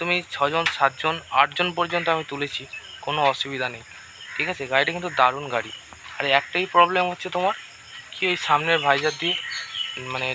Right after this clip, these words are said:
ড্যাশবোর্ডে বৃষ্টির জলটা আসছে, এটাই হচ্ছে প্রবলেম। কোম্পানিকে বলবো অবশ্যই একটু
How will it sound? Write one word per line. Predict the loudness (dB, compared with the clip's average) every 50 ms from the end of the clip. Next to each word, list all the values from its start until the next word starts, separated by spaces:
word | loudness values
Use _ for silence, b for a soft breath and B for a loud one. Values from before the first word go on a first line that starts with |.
| 4
ড্যাশবোর্ডে | 4 4 4 4 2 -2 0 0 0 -2 -2
বৃষ্টির | -2 0 2 4 4 4 4 6 6
জলটা | 4 4 6 6 6 6 6
আসছে, | 4 0 -10 -12 -12 -12 -12 -16 -18 -12 -10 -8
এটাই | -4 -2 -2 -2 -2
হচ্ছে | 0 0 0 0 2 4
প্রবলেম। | 2 2 2 0 -6 -8 -8 -6 -4 -4
কোম্পানিকে | -4 -2 -2 -4 -4 -2 -4 -4 -4
বলবো | -4 -2 0 0 0
অবশ্যই | 0 0 -2 -2 -2 -2 -2
একটু | -2 -8